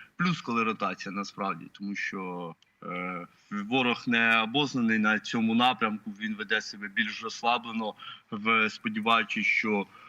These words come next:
е, вони попали в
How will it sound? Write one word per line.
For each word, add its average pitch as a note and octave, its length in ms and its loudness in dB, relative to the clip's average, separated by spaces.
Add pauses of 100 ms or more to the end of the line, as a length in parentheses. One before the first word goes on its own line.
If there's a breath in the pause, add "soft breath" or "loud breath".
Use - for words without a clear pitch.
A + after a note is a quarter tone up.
(260 loud breath)
е, G#2 520 4 (380)
вони A2 220 2
попали G2+ 520 2 (760)
в G2 360 2